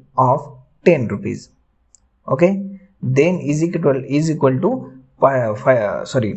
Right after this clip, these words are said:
फिफ्टी रुपीज per share. म्हणजे तुमच्या लक्षात आलं असेल की दहा रुपयाच्या पाचशे टक्के म्हणजेच पाच पट पन्नास रुपये. आता पुढं पाहूयात,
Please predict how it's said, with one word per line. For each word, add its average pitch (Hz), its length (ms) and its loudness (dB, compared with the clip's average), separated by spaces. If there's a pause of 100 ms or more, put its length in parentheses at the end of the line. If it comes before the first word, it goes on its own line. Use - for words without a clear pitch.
(160)
फिफ्टी 202 280 2
रुपीज 208 460 -2 (240)
per 160 100 6
share. 110 300 -4 (580)
म्हणजे 156 320 0
तुमच्या 208 280 0
लक्षात 139 280 0
आलं 117 160 2
असेल 110 280 -2
की 107 80 -2
दहा 139 280 2
रुपयाच्या 190 360 0
पाचशे 170 300 -2
टक्के 185 320 0
म्हणजेच 220 560 -2
पाच 151 260 -2
पट 202 160 0 (280)
पन्नास 123 360 0
रुपये. - 240 -10 (2250)
आता 175 120 4
पुढं 214 260 2
पाहूयात, 190 320 0